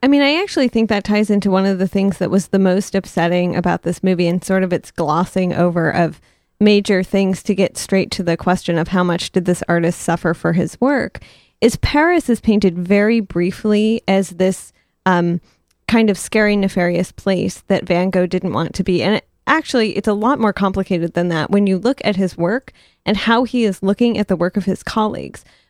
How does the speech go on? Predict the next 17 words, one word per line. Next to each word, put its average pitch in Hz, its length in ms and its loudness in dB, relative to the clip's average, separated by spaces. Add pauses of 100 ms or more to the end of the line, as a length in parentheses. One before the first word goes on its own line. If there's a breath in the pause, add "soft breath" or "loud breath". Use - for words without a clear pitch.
But - 180 2
also, 370 340 2
this 247 220 -4
film 330 220 0
did 311 160 -2
not 277 220 0
talk 294 180 -2
at 285 200 -2
all 294 300 2
about 233 240 0
the 202 80 -2
relationship 202 600 0
between 220 360 2
Van 226 320 2
Gogh 202 220 2
and 190 240 -2
Gauguin, 196 500 2